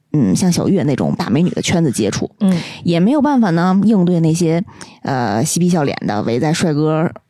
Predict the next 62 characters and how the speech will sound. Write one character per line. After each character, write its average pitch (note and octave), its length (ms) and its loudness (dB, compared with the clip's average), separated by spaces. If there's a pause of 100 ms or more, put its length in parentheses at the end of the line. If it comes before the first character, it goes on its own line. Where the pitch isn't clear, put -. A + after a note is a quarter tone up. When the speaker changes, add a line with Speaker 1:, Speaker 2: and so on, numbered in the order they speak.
(120)
Speaker 1:
呃， G2 120 -4
从 F#3 200 2
街 G#3+ 220 4 (160)
周 F#3 120 0
围 D3+ 140 0
的 G3+ 120 2
那 G3 80 2
种 - 240 0 (160)
女 F3+ 180 4
生。 F3+ 160 0
Speaker 2:
嗯。 - 240 -10 (260)
Speaker 1:
这 F3 80 -10
都 F#3 60 -2
是 G3+ 100 0
他 A#3+ 80 0
自 A#3 120 -2
己 - 100 -4
说 B3+ 160 0
的 C#3+ 80 -2
啊， E3+ 100 -4 (140)
他 - 100 -4
自 E3+ 80 -2
己 B2 60 -2
说 - 160 -2
的。 - 100 -6 (380)
他 - 160 -2
就 D4 100 2
想 A3+ 200 2
找 - 180 -4
一 D3+ 100 0
个 F#3 220 2 (220)
严 E3+ 260 2
肃 A3 220 2
认 G3 200 4
真 A#3+ 200 4
的 F3+ 100 2
人 G#2+ 420 -2
聚 G#3 240 0
集 D#3+ 140 -4
的 E3 100 -2
地 F#3+ 200 0
方， D#3+ 180 -4
Speaker 2:
<laughs> C#4 100 4
Speaker 1:
就 C4+ 80 4
是 B3 120 4
学 C#4+ 240 2
生 F4 200 4 (120)
会。 A#3 120 2 (500)
<laughs> A#4+ 500 -16
他 F3+ 80 -4
觉 D#3+ 100 0
得 E3 80 0
学 D#3+ 140 -2
生 E3 100 2
会 F3+ 120 4
里 C#3 60 0
面 C3 160 0
的 C3+ 60 -2
人 C3+ 180 0
应 D#3 80 2
该 D#3 140 0
都 D3+ 260 0